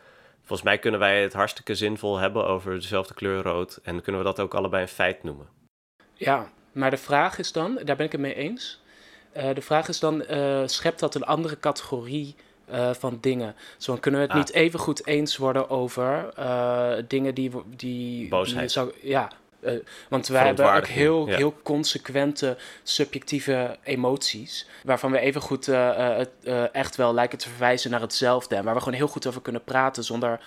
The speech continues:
Speaker 2: ambiguïteit, zonder dat we in de war raken. Als je,
Speaker 1: Ja.
Speaker 2: als ik zeg, "Ik ben boos," dan, eh, dan ben jij niet, dan denk je niet, "Huh, ja, boos, wat is dat voor
Speaker 1: Boos,
Speaker 2: iets? Wat
Speaker 1: ah,
Speaker 2: betekent
Speaker 1: die
Speaker 2: dat
Speaker 1: empirisch
Speaker 2: woord?"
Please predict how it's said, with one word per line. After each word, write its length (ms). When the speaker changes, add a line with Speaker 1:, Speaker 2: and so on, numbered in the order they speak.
Speaker 2:
ambiguïteit, 920
zonder 240
dat 140
we 60
in 60
de 100
war 200
raken. 480
Als 100
je, 60
Speaker 1:
Ja. 60
Speaker 2:
als 100
ik 80
zeg, 200
"Ik 80
ben 160
boos," 500
dan, 240
eh, 160
dan 120
ben 120
jij 160
niet, 420
dan 220
denk 160
je 80
niet, 160
"Huh, 260
ja, 120
boos, 380
wat 160
is 100
dat 180
voor 120
Speaker 1:
Boos, 160
Speaker 2:
iets? 140
Wat 100
Speaker 1:
ah, 160
Speaker 2:
betekent 100
Speaker 1:
die 180
Speaker 2:
dat 120
Speaker 1:
empirisch 160
Speaker 2:
woord?" 20